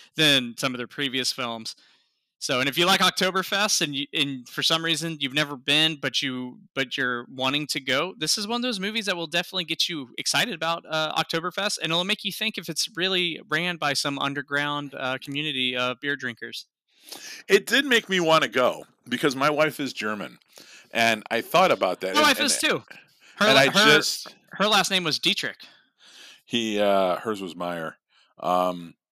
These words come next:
Speaker 2: she, uh, and, and we just got our, uh, passports in the mail yesterday.
Speaker 1: Nice.
Speaker 2: And, um, I was like, "You know, I should really try to sell this to her because I wonder if she would wanna go."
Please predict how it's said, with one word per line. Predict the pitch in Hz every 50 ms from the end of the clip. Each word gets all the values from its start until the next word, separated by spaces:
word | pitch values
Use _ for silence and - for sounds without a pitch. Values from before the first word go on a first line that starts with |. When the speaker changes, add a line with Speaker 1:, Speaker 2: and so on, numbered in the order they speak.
| _ _ - - - _ _
Speaker 2:
she, | - - - - - 147 156 160 165 165 156 147
uh, | 139 135 131 120
and, | - 110 139 135 - -
and | 127 123 123
we | 123 123 120
just | 113 - - 110 120 127 127 - - -
got | 120 113 113 120 - -
our, | 107 104 101 98 98 95 - -
uh, | 85 87 87 85
passports | - - - 104 98 - - - - 95 87 - -
in | 85
the | 85
mail | 78 80 87 92 95
yesterday. | 90 82 73 - - - - 71 65 64 62 64 - _ _ _ _ _ _ -
Speaker 1:
Nice. | 285 285 165 - - - - _ _ _ _
Speaker 2:
And, | 113 107 101 101 101 98 95 92 90 90 95
um, | 95 87 85 85 82 78 80 80 76 - -
I | - 101 101
was | 104 101 92 85
like, | 87 92 95 92 85 80 - -
"You | 180 240
know, | 269 285 269 269 262 262 247 240 214 196 196 _ _ _ _ _ _ _ _ _ _ _ _ _ _ _ -
I | - 185 220
should | 196 - - 202
really | 160 165 170 165 160
try | 151 - 165 147
to | 135
sell | - - - 143 139 139
this | 120 98 - -
to | - 85
her | - 87 76
because | 73 80 85 - 110 107 120
I | 113
wonder | 113 123 131 135 131 120
if | 107 90 82
she | - - 160
would | 165 147 117
wanna | 92 82 82 78 73 71
go." | 71 76 73 73 71 76 -